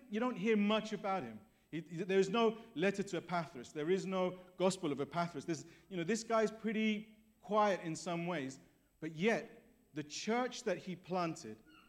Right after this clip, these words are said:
became this letter that we have now in the New Testament. And God, I guess, in a, in a way rewards him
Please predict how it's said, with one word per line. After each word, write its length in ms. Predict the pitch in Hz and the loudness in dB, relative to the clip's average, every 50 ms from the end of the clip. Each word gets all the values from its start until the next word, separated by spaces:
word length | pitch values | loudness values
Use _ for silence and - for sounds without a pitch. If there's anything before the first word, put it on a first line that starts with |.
| _ _ _ _ _ _ _ _ | _ _ _ _ _ _ _ _
became 560 | - 165 - - 185 180 175 180 175 165 175 - - | -8 -8 -4 -2 0 2 2 2 0 -2 -6 -8 -8
this 220 | 165 160 160 - 165 | -8 -8 -4 -2 0
letter 280 | 196 208 202 - 156 | 0 0 0 -2 -6
that 140 | 131 135 - | -8 -8 -6
we 140 | 165 160 147 | -4 -4 -2
have 240 | 156 160 156 156 151 - - | -2 -2 -2 -4 -6 -8 -8
now 200 | 156 151 151 151 | -6 -4 -2 -2
in 60 | 151 | -2
the 80 | 151 147 | -2 -2
New 140 | 151 151 143 | -4 -4 -6
Testament. 540 | 147 - 185 170 - - - 113 110 110 - _ _ _ _ _ _ _ _ _ _ _ 151 | -6 -6 -8 -8 -8 -12 -16 -16 -16 -18 -20 _ _ _ _ _ _ _ _ _ _ _ -8
And 120 | 147 139 | -6 -2
God, 240 | - 175 175 185 175 - - - - | 2 2 4 2 2 -2 -8 -14 -12
I 120 | 139 135 151 | -10 -6 -4
guess, 180 | 180 175 - | -4 -2 -2
in 220 | 170 - - 175 165 | -4 -4 -2 -2 -2
a, 80 | 151 | -2
in 200 | 165 - 165 156 | -2 -2 -2 -2
a 80 | 151 147 | 0 2
way 220 | 147 165 175 190 | 2 4 6 6
rewards 560 | 190 165 165 156 156 180 208 214 214 214 214 - | 6 6 4 4 6 8 8 8 8 6 2 -4
him 180 | 165 143 135 | -8 -8 -8